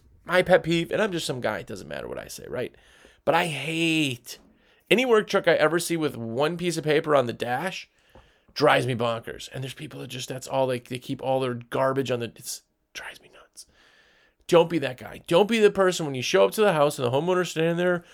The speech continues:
waving to you as you pull in their driveway, you open the door and there's cans and bottles and spit jugs and, and pee bottles and garbage and McDonald's coming out and you're picking the stuff up and put it back in the car. If you can't keep your truck clean, you're not gonna come clean my windows, right?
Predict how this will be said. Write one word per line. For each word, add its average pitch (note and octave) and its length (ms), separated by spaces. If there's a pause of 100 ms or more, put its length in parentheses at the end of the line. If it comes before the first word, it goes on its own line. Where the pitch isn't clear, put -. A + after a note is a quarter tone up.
(120)
waving F#3+ 360
to G3 60
you G3 80
as F3+ 80
you D#3+ 60
pull F3+ 180
in F#3+ 80
their G3 80
driveway, D3 440
you C#3 80
open D#3 180
the E3+ 60
door D3+ 320
and C#3 100
there's B2+ 140
cans D3 360
and C3+ 160
bottles C3 400
and A#2+ 120
spit - 280
jugs C3+ 440
and, A2+ 200 (420)
and A2+ 180
pee E3 180
bottles C3 520
and A2 280 (400)
garbage C#3+ 440
and B2 60
McDonald's C3 480
coming C3 220
out C3+ 80
and A#2 80
you're A#2 80
picking C3+ 260
the C3 80
stuff C3+ 220
up C3+ 60
and A#2+ 60
put C3+ 140
it A#2+ 60
back B2 180
in B2 60
the A#2 80
car. F#2+ 340 (340)
If - 120
you A3 140
can't A#3 260
keep G#3 200
your E3+ 120
truck - 480
clean, A3+ 380 (880)
you're F#3+ 100
not G3+ 120
gonna G#3 100
come F#3+ 200
clean F3+ 220
my D3+ 120
windows, C#3 520
right? D3 260